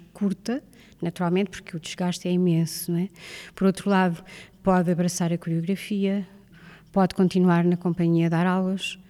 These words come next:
ensaiador. E, e vamos lá ver, ne-,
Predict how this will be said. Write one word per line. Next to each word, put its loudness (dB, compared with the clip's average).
ensaiador. 0
E, -2
e -4
vamos -4
lá -2
ver, -2
ne-, 0